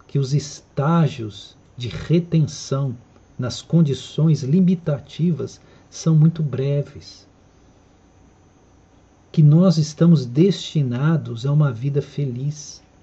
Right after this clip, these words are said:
uma vida esplendorosa nos mundos futuros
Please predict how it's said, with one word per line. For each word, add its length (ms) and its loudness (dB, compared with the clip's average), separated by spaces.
uma 160 -2
vida 440 -2
esplendorosa 1080 -4
nos 260 4
mundos 420 2
futuros 920 -4